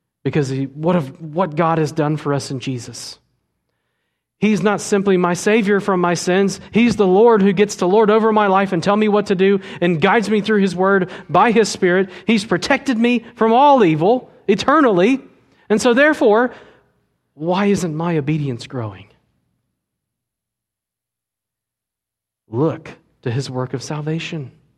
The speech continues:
Paul alludes to this event to the Corinthians to say, the Israelites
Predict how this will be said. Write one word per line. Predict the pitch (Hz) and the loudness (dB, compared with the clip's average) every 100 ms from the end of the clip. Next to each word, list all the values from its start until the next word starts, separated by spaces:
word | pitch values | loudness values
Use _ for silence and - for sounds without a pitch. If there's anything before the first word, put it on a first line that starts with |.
| _ _ _ _ _ _ _ _ _ _ _ | _ _ _ _ _ _ _ _ _ _ _
Paul | - 165 180 117 127 - _ _ _ | -6 -2 -2 -2 -6 -10 _ _ _
alludes | 123 123 175 190 - | -6 0 0 0 -6
to | 156 | -4
this | 160 170 - - _ _ | -2 -2 -8 -14 _ _
event | 135 117 151 117 95 - - _ _ | -10 -4 -4 -4 -8 -18 -20 _ _
to | 139 | -10
the | 117 | -8
Corinthians | - 147 165 92 - - - _ _ _ _ _ _ _ _ _ _ _ _ _ _ _ - | -4 -4 -4 -10 -14 -20 -20 _ _ _ _ _ _ _ _ _ _ _ _ _ _ _ -12
to | |
say, | 131 143 127 113 - _ _ _ _ _ | -8 -4 -4 -6 -12 _ _ _ _ _
the | 135 156 | -4 -4
Israelites | 165 180 165 143 120 - - | -4 -8 -8 -8 -10 -12 -12